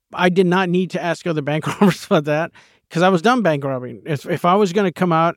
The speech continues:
in the beginning when I was still thinking about coming out and being a criminal, I talked to my friends about, "Let's go do this crimes."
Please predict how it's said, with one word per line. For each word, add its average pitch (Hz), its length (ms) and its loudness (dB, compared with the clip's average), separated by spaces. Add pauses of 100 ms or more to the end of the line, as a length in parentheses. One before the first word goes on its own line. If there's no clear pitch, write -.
(100)
in 156 120 -2
the 156 80 -2
beginning 156 380 0
when 147 100 0
I 147 80 0
was 143 80 -2
still 160 180 -2
thinking 151 240 -4
about 139 160 -2
coming 151 220 0
out 139 60 2
and 139 60 0
being 139 140 0
a 131 60 -4
criminal, 165 420 -2 (560)
I 190 160 4
talked 175 260 2
to 160 60 -10
my 147 140 -2
friends 147 260 -2
about, 135 200 -2
"Let's 156 180 -4
go 170 100 2
do 151 200 0
this 139 220 0
crimes." - 440 -6